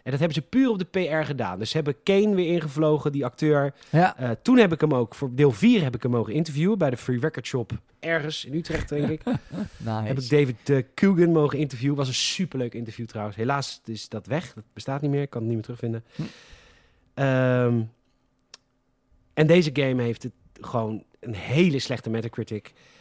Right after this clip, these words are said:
Speaker 1: En, eh, nou ja, hierna is de studio natuurlijk ook disband. Want het is dan natuurlijk niet E A zijn schuld.
Speaker 2: Nee.
Speaker 1: Het is natuurlijk de studio zijn schuld. Dus
Speaker 2: Ja.
Speaker 1: de studio is opgebroken en die is, eh,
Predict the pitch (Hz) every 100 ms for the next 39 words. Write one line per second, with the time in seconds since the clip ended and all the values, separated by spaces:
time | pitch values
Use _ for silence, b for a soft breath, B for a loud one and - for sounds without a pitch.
0 | b b b - 120 110 107 104 98 95
1 | 120 143 - 110 104 143 147 151 139 117
2 | - - 175 147 131 117 139 127 117 104
3 | 107 90 113 143 190 117 104 123 - 113
4 | 117 110 139 127 170 131 113 120 139 120
5 | - 90 117 143 - - _ 110 104 117
6 | 147 131 117 120 147 156 156 - 208 156
7 | 110 92 - 101 90 101 - - 196 175
8 | - 175 - 156 151 165 160 160 143 143
9 | - b b b b 123